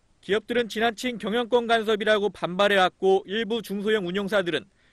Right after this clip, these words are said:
주총 위안 부석에 따른 비용 부담을 호소해왔습니다. 또 퇴직연금 사업을 하는 증권사를 형제 계열사로 둔 자산운용사들은 주주권 행사 강화에 따른 기업과의 관계 악화를 우려해왔습니다.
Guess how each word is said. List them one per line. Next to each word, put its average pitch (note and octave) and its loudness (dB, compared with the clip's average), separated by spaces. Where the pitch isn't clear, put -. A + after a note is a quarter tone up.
주총 F3+ -4
위안 A3+ 0
부석에 G#3 -2
따른 G3+ 0
비용 A3 -6
부담을 G3 2
호소해왔습니다. G#3 0
또 A3 -8
퇴직연금 B3+ -4
사업을 A3+ 2
하는 A3 0
증권사를 G3+ 0
형제 B3+ 0
계열사로 F#3+ 0
둔 F#3+ -6
자산운용사들은 G3 -4
주주권 G3+ -2
행사 G#3+ 0
강화에 G3+ 0
따른 G3+ -2
기업과의 G#3 0
관계 F#3 -2
악화를 F#3+ 2
우려해왔습니다. E3 0